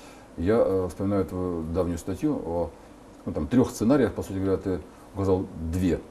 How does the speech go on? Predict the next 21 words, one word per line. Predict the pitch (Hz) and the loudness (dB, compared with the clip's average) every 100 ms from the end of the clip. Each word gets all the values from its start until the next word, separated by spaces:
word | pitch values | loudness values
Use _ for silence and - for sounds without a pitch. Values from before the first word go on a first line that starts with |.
| - - | -20 -20
такие | - 67 | -10 -8
вот | 67 - - - - - - - - | -8 -10 -20 -20 -20 -20 -20 -16 -6
похожие | 90 - 95 87 80 | -4 2 2 2 0
на | 85 | 2
нынешнюю | 90 80 80 | 0 0 -6
ситуа-, | - 87 76 | -2 -2 -2
ситуацию | - 80 80 80 | -6 0 0 0
в | 76 | -2
Украине | 80 80 78 | 0 0 0
области, | 104 147 120 - 90 82 | 2 2 2 -2 -4 -4
которые | - 82 | -4 -8
существуют | 87 - 104 76 | -6 -4 -4 -4
уже | 80 80 | -6 -4
много | 80 85 110 | -2 0 2
лет, | 160 87 | 0 -2
это | 82 | -8
Приднестровье | 80 87 85 143 139 98 - | -6 -4 -2 4 4 4 0
и | 87 | -2
Нагорный | 90 98 92 | 2 2 2
Карабах, | - 80 - | 2 0 -2
да? | - | -6